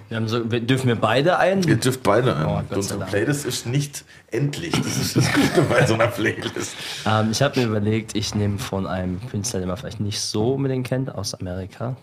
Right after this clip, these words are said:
Speaker 1: den Sylvan LaCue.
Speaker 2: Mhm.
Speaker 1: Das Song Guilt Trip. Das ist ein Song, der für mich einfach einen geilen Vibe
Speaker 2: Guilt
Speaker 1: rüberbringt.
Speaker 2: Trip?
Speaker 1: Guilt.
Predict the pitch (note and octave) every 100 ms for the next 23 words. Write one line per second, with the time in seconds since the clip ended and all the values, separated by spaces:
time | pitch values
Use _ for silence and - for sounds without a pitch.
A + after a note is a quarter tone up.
0 | G2 F#2+ F#2 D#2+ - B2+ A2+ A2 G#2 G2+
1 | - A#2 C3 G#3 - - - - D#3+ C#3+
2 | C#3+ A2 - - G#2 G#2 G#2 G#2 A#2+ A#2
3 | G#2+ - G2 D#2 - - - - - -
4 | - _ - G2+ G2 - G2 G2+ G2 F2+
5 | F#2+ F#2+ F#2+ - G2 - F2+ - _ _
6 | _ - _ _ - - - _ _ _
7 | _ _ _ _ - A#2+ G#2+ A2+ G2+ G#2+
8 | G#2 G#2 - F#2+ F#2+ F#2+ A2 - A#2+ A#2+
9 | A#2+ G#2+ A#2+ C#3+ - - - - C3 A2+
10 | -